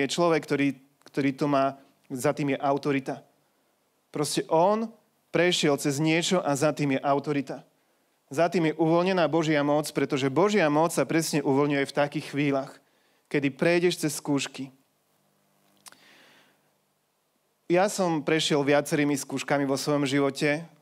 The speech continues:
a pýtal som sa Boha, že prečo je môj život taký ťažký. Poznám kresťanov, ktorí sa ani z diaľky nemajú tak ťažko ako ja.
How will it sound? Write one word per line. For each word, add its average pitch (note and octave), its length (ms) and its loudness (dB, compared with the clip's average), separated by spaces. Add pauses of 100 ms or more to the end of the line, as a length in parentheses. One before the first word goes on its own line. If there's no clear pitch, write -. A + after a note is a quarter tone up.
(400)
a C#3 80 -4
pýtal E3+ 280 2
som D3 120 -4
sa D3 160 -2
Boha, D3 240 2
že C3+ 120 -2
prečo F#3+ 360 0
je G#3+ 40 0
môj D#3 280 2
život C#3+ 160 2
taký C#3 240 -2
ťažký. C#3 480 -4 (640)
Poznám G3 320 0
kresťanov, D#3 640 0
ktorí D3 160 -2
sa C#3 160 -2
ani C#3 240 -2
z C3 160 -2
diaľky F3+ 320 2
nemajú D#3 320 2
tak D3 160 -2
ťažko D3 400 0
ako C#3 240 2
ja. C3+ 240 2